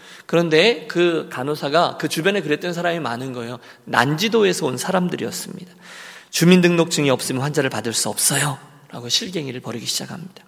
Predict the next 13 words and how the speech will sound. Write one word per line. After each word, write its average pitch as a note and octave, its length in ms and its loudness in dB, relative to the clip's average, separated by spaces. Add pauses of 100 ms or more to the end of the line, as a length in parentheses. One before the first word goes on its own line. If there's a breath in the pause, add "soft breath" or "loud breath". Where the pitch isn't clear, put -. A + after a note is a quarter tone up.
(440 loud breath)
순간 G3 520 4
임 D#3+ 200 4
교수는 D3+ 600 0 (220 loud breath)
곧 D#3+ 280 0
귀찮은 G#3 500 2
일이 F3 140 2
벌어질 C#3+ 400 2
것 C#3+ 140 -4
같은 C3+ 240 -2
직감이 C#3 420 -2
들어서 B2+ 420 -2 (220 loud breath)
슬그머니 E3+ 760 -2
자리를 B2 460 -8